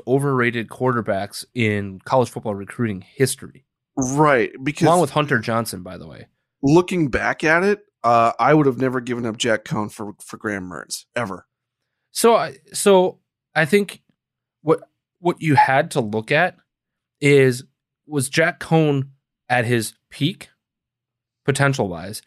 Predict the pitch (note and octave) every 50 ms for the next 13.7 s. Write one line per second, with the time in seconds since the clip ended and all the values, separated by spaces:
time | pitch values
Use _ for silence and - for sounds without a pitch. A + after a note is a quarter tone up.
0 | _ _ _ _ _ _ _ - - B2+ B2+ B2 B2+ B2 - - C#3 C3 B2+ A#2
1 | A2 A#2+ C3 B2 A2 - - - G#2 F2+ - - _ _ _ _ _ - C#3 C#3
2 | D3+ C3 D3 D#3+ C#3+ D#3 C#3 C3 - - D#3+ E3+ G3+ A3 G#3+ G#3 G3+ _ _ _
3 | - E3+ G3 A3 B3 A#3 G3 E3 C3+ C3 A#2 B2 A#2+ A#2 A2 G#2+ A2+ G#2+ - -
4 | E3 F3 D#3+ C#3 D#3 C3+ B2 C3 B2 A#2 A2 - B2+ A#2 G#2+ - D#2 D#2 D2 G2
5 | G#2+ A2 A#2+ B2+ - _ _ _ _ _ _ _ _ _ _ _ _ _ - -
6 | A#2 A2+ D3 C#3+ B2 C3+ C3+ C3 B2+ A#2 A#2+ A#2+ A2 G#2 F#2+ - - - D3 C#3
7 | C#3 C3+ C3 C#3 - F#3 F#3 D#3+ C#3 C#3 C3+ C3 A#2+ C3 B2 A#2 A2 - B2+ B2+
8 | C3 C3 - C#3 C3+ C3+ C3 B2+ C3 - - A#2+ A#2 A#2 A2+ A2+ A2 A2 G#2 -
9 | _ _ _ - A2 G#2 G2 G2 F#2+ F#2 F2+ F#2+ - _ _ _ _ _ _ _
10 | _ _ _ _ _ - D3 D3+ F3 C#3+ C3 C3 B2+ A#2 A2 A#2 A#2+ G#2+ C3+ B2+
11 | A2+ A2 G#2+ B2 C#3 E3+ E3 F2 - _ _ _ _ _ _ - C4+ D4 D#4+ -
12 | - G#3+ D#3 C3+ - G3+ F#3 D#3 C#3 - D3+ C#3+ C3 C3 A#2+ G#2+ - - F2+ -
13 | - - - - A3 A#3+ - - - - _ _ _